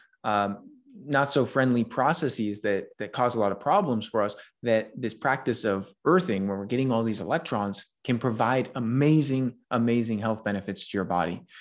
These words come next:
And so there's a ton of research. I, I wouldn't say a ton of research. There is good research, though, um,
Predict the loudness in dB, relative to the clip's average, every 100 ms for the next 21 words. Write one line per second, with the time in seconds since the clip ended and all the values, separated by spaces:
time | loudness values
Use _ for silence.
0 | -18 -20 -16 -2 2 6 6 4 2 2
1 | 2 -2 0 2 4 2 -4 -4 -2 0
2 | 0 -2 -10 _ _ -10 -2 2 4 4
3 | 0 0 -6 -6 -8 -8 -10 -16 _ 2
4 | 4 6 8 8 6 -2 -4 2 4 4
5 | 0 0 -4 -4 -2 -2 -2 -12 -20 _
6 | -2 2 2 2 0 -6